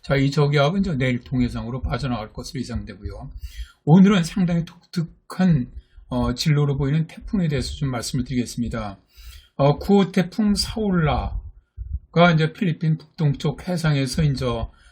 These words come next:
오늘은 열대성 저기압입니다만 오늘 밤에 태풍으로 발생할 것으로 예상되고요. 네, 멀리 이제 서태평양 쪽에 십 호 태풍 담레이도 내일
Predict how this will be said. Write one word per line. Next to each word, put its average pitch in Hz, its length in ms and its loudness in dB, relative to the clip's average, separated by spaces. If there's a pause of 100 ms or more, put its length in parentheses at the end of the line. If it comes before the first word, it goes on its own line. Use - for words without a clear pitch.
(160)
오늘은 170 460 6
열대성 143 480 0
저기압입니다만 123 920 -4
오늘 131 280 0
밤에 139 360 -2
태풍으로 147 680 0 (380)
발생할 135 460 -2
것으로 135 300 -4
예상되고요. 117 880 -4 (460)
네, 147 120 2
멀리 170 640 2
이제 160 160 4 (140)
서태평양 143 760 -4
쪽에 165 380 0 (240)
십 - 240 -10
호 185 120 -4
태풍 160 360 -2
담레이도 127 560 -2
내일 151 340 0